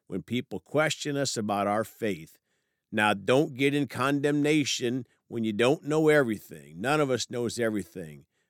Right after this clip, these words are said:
But if we continue to work at it and go to a good Bible-based church, we'll learn the Word of God, and the Holy Spirit will help us in our responses. Philippians four eight in the Amplified, "Finally, believers, whatever is true, whatever is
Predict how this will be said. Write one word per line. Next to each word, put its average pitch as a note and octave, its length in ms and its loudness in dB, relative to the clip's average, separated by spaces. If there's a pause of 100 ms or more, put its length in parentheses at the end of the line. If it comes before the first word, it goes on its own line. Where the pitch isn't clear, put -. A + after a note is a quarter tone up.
(140)
But G#2 120 0
if F#2+ 140 -4
we B2 160 -4
continue C#3+ 540 0
to D3+ 140 0
work C#3 440 2
at F2+ 220 0
it - 180 -20 (320)
and F#2+ 160 -4
go A#2+ 160 4
to A2+ 160 4
a G2 60 0
good A2+ 400 0
Bible-based C3 720 0
church, A2 460 -4 (260)
we'll G2 200 -2
learn C3+ 300 2
the C#3 80 2
Word C3+ 320 2
of C3 160 -4
God, G#2+ 380 4
and F#2+ 40 -4
the F2+ 80 -4
Holy A#2 360 0
Spirit B2+ 340 -4
will C3+ 160 -4
help A#2 380 -2
us - 180 -10
in G2+ 100 -8
our F2+ 160 -6
responses. - 960 -8 (460)
Philippians E3 640 2
four D3+ 340 4
eight D3 180 4
in C#3+ 60 -12
the A#2 160 0
Amplified, - 680 -6 (340)
"Finally, G3+ 440 4
believers, A#2+ 600 0
whatever A2+ 420 2
is F#2 100 -4
true, D#3+ 420 0
whatever A#2 400 2
is F#2 100 -4